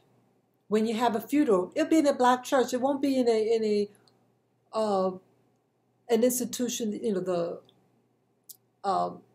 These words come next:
hom-, homosexual community church. No, it's gonna be most likely in the Black church. And she's gonna give you a sermon, or he's gonna give you a, you know, what do you call it? Uh, to,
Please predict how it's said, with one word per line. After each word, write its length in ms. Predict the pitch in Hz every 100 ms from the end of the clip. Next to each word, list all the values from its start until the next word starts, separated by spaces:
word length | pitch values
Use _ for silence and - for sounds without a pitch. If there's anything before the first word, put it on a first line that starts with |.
| _ _ _ _ _ _ 185
hom-, 160 | 233
homosexual 720 | 226 226 226 226 214 - 214 208
community 600 | - 180 202 202 202 202
church. 500 | - 208 247 269 _
No, 180 | 262 294
it's 200 | 254 262
gonna 200 | 285 262
be 300 | 220 262 262 -
most 380 | 202 233 277 -
likely 640 | 202 180 180 196 214 254 - _ _ _ -
in 480 | 220 220 233 247
the 200 | - 160 -
Black 320 | 170 175 202 - _
church. 580 | - 240 160 - - - _ _ _ _ _ _ _ _ _ _ _ _ _ _
And 260 | 202 185 180
she's 200 | - 185
gonna 220 | 202 180
give 280 | 175 175 165
you 220 | 180 190
a 100 | 208
sermon, 600 | 202 - 240 196 151 143 151
or 160 | 160
he's 240 | 143 202 -
gonna 160 | 196
give 180 | 185 190
you 160 | 196 196
a, 80 | 202 - 226
you 100 | 208
know, 160 | 180 - _ -
what 100 | 226
do 40 |
you 40 |
call 160 | 233 160
it? 120 | - -
Uh, 80 | 196 - -
to, 140 | 233